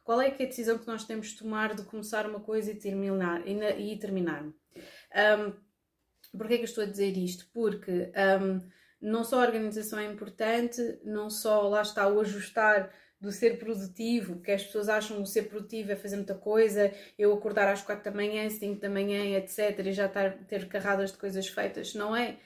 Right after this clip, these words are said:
É nós, mais vale nós fazermos uma tarefa do início ao fim, descansados, a respirar como <laughs> deve de ser, a ouvir uma música que nós gostemos, ahm, com calma, com serenidade, ah,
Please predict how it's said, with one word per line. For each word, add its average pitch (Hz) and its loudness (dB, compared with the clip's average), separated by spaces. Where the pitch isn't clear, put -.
É 202 -2
nós, 233 2
mais 220 0
vale 226 -2
nós 226 -4
fazermos 214 -4
uma 214 -6
tarefa 196 0
do 202 -4
início 214 -4
ao 208 -2
fim, 180 -4
descansados, 202 -4
a 214 -2
respirar 233 -4
como 220 -2
<laughs> - -
deve 214 -2
de - -16
ser, 180 2
a 202 2
ouvir 208 0
uma 240 2
música 214 -6
que - -12
nós 208 -8
gostemos, 180 -2
ahm, 202 2
com 233 -6
calma, 190 2
com 202 -4
serenidade, 202 0
ah, 208 4